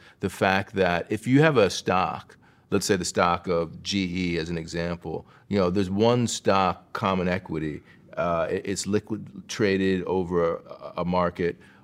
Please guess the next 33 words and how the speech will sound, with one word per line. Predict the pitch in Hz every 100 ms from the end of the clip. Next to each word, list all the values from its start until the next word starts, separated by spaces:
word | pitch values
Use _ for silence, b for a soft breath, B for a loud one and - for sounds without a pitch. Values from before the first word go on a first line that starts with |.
| B
But | - 101 107 98
if | 113 113
you | 127
have | 113
a | 87
bond, | 82 110 120 92 85 87
first | - 117 -
of | 98
all, | 90 85
as | 85 87
you | 98
had | 90
mentioned, | 85 98 98 87
it's | 85
O | - 101
T | 95 95
C | 82 - 135 131 101 85
where | 85 92 98
the | 85
markets | 90 90 90 87 -
happen. | 87 82 80 90
There's | 90
no, | 101 101 98 95 90 87 85 -
you | 101 90
know, |
New | 85 92
York | 98 82
Stock | - 95 104
Exchange. | - - 90 85 - B B
But | - 117
also | 107 123 151 - 113 90
you | 95
have | 98 104 98 92